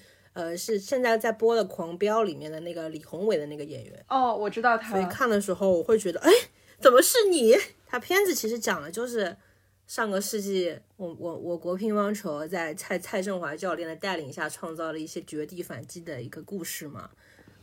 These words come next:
Speaker 1: 但是我问了我爸爸，我问我爸说，当年是不是像电影拍的那样子，是这样绝地反击这么传奇的，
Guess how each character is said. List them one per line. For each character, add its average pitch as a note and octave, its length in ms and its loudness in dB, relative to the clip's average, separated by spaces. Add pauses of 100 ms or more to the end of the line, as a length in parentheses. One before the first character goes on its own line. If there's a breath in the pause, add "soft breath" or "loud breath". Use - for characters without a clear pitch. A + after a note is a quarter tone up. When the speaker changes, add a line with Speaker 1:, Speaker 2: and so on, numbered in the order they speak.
(500 soft breath)
Speaker 1:
但 A#3+ 140 -8
是 B3 80 -6
我 G#3+ 100 2
问 A3+ 180 2
了 B3+ 80 4
我 E3+ 80 2
爸 F3+ 200 0
爸， C#3 240 -8 (460 soft breath)
我 - 120 -10
问 G3+ 160 0
我 D#3+ 100 -2
爸 F3+ 160 -2
说， G3 200 -4
当 G#3+ 200 -2
年 F3+ 400 -4 (160)
是 - 220 -4
不 D#4+ 80 0
是 G3 160 -2
像 F#3 240 -4
电 G3+ 160 2
影 C3+ 320 -8
拍 G3 240 -2
的 F3 60 0
那 E3 140 -6
样 D#3+ 220 -4
子， C#3+ 160 -12
是 D#3+ 200 -12
这 F#3 100 -8
样 E3 160 -4
绝 D#3 240 -6
地 F3+ 180 -4
反 D#3 240 -6
击 E3+ 140 -10
这 G#3 100 -6
么 G#3+ 120 -2
传 D3+ 260 -10
奇 C#3+ 240 -10
的， C#3 220 -8